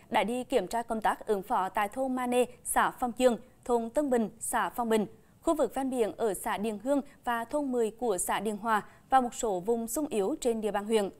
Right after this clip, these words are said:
Hiện các địa phương vẫn đang theo dõi sát sao, nắm chắc diễn biến tình hình để chủ động ứng phó với phương châm bốn tại chỗ,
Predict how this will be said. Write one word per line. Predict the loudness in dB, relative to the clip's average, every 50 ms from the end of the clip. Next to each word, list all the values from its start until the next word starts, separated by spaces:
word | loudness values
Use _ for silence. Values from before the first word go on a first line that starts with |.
| -20 _ _ _ _ _ _ _ _ _
Hiện | 0 0 2 2 4
các | 2 2
địa | 2 2 0
phương | 2 0 0 0 2
vẫn | 2 2 0 0
đang | -2 -6 -6 -6
theo | -6 -6 -4
dõi | -2 0 0 0
sát | 0 -2 -4 -4 -6
sao, | -4 0 0 0 0 0 -4 -12 -4
nắm | -2 -2 -2 -2
chắc | -2 -2 -4 -4 -4 -4
diễn | -4 -4 -4 -4
biến | -4 -4 -4 -2
tình | -2 -2 -2
hình | 0 0 0 0 0 -4 -12 -12 _
để | 0 2 2 0
chủ | 0 -2 -2
động | 0 0 -2 -4 -2
ứng | -2 -2 -2 -2
phó | -4 -2 -2 -2 -2
với | 0 0 0 0
phương | 0 -4 -6 -2
châm | -2 -2 -2 0 0
bốn | 0 0 0 0
tại | -2 -4 0
chỗ, | 6 8 8 8 8